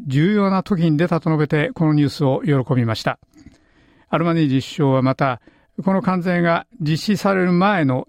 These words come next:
二千十九年のオーストラリアワインの中国への輸出は十一億ドル相当だったことを強調しました。元エーエフエルのスター、エディ・ベッツは、彼の自宅前を通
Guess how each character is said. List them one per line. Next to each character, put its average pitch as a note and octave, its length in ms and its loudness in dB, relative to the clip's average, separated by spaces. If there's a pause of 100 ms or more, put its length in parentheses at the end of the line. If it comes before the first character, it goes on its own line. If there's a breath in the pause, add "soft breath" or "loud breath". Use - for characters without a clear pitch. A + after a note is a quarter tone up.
二 D#3+ 140 2
千 E3+ 360 0
十 D3 300 0
九 A3+ 180 0
年 C#3 180 0
の A#2 220 -4 (300 soft breath)
オ F3 180 2
ー F#3 60 0
ス - 80 -12
ト G#3 100 -4
ラ F3+ 160 2
リ E3+ 220 0
ア - 180 -2
ワ F#3 300 0
イ E3 80 2
ン C3 160 4
の C3+ 160 0
中 G#3 180 0 (140)
国 D#3 140 0
へ - 20 0
の C3 140 0
輸 C3 80 0
出 - 180 -6
は C3 200 -2 (340 loud breath)
十 F3+ 340 2
一 G3+ 300 -2
億 D#3+ 420 -2 (340)
ド D#3+ 200 2
ル F3 180 -4
相 F3 240 0
当 C#3 180 0
だ C3+ 80 0
っ - 60 -4
た C#3+ 160 -4
こ C#3+ 100 -2
と F3+ 140 2
を - 100 -6
強 B2+ 260 -2
調 A#2 200 -4
し - 120 -10
ま A#2 100 -8
し - 100 -14
た。 - 160 -6 (1900 soft breath)
元 G#3 360 0
エ F#3+ 60 0
ー G3 80 2
エ G3+ 40 0
フ G3+ 140 -2
エ G3 80 2
ル E3 80 0
の C#3+ 160 0
ス - 100 -12
タ D#3+ 340 -2
ー、 F3+ 40 -2
エ E3 60 2
デ F3+ 80 2
ィ・ E3+ 40 -2
ベ E3+ 80 0
ッ E3+ 60 0
ツ - 160 -8
は、 C3+ 340 0
彼 G#3+ 240 -2
の F3 140 0
自 C#3 160 -2
宅 G3+ 240 -2
前 G3+ 160 2
を E3 160 0
通 G3+ 120 0